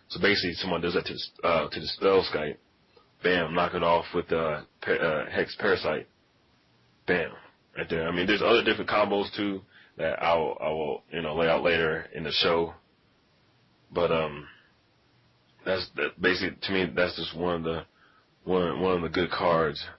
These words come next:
out there right now. Then, um, later on, in, uh, we're going, I got a card that's a brain teaser, brain teaser. Right now, um, we'll, we'll talk about that later on,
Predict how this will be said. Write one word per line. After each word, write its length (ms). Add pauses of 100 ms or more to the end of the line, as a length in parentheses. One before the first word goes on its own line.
(140)
out 240
there 140
right 200
now. 360 (840)
Then, 160
um, 320
later 220
on, 360 (320)
in, 180
uh, 240 (720)
we're 80
going, 340 (180)
I 80
got 140
a 180 (240)
card 220
that's 120
a 40
brain 280
teaser, 380 (420)
brain 220 (100)
teaser. 400 (360)
Right 100
now, 220
um, 380
we'll, 240
we'll 100
talk 140
about 180
that 140
later 240
on, 340